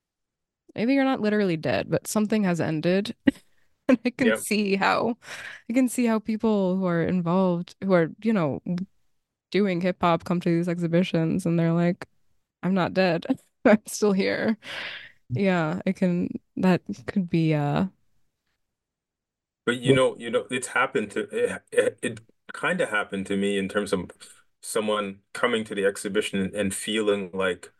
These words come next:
Speaker 2: you know, "Is this the end of hip hop? Like, why is it in an exhibition?" You know, um,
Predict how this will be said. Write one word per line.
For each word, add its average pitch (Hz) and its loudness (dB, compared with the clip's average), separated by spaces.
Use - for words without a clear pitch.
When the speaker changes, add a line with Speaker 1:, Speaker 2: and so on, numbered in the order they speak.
Speaker 2:
you 110 -2
know, 120 2
"Is 117 -4
this 214 -2
the - -6
end 131 0
of 131 -2
hip 123 -4
hop? 156 -6
Like, - 2
why 117 -2
is 147 -4
it 139 -8
in 120 -12
an 120 -6
exhibition?" 98 0
You 98 -6
know, 98 -2
um, 98 -4